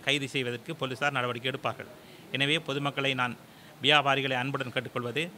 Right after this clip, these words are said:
நீங்கள் வீதியிலே வந்து பொருட்களை வைத்து வியாபாரம் செய்வதை உடனடியாக நிறுத்தி மொபைலாக, அதாவது அந்த பொருட்களை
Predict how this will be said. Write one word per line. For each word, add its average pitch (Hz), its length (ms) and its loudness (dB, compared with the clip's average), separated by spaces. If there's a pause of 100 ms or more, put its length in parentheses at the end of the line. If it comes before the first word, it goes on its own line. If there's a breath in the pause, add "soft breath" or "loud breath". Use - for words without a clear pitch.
(340 loud breath)
நீங்கள் 151 360 4 (140)
வீதியிலே 156 480 6
வந்து 131 200 0
பொருட்களை 139 360 0
வைத்து 123 320 0
வியாபாரம் 131 540 2
செய்வதை 120 340 0 (420)
உடனடியாக 135 640 4
நிறுத்தி 127 420 0 (1200 loud breath)
மொபைலாக, 143 480 8 (720)
அதாவது 135 300 6
அந்த 135 140 2
பொருட்களை 147 440 2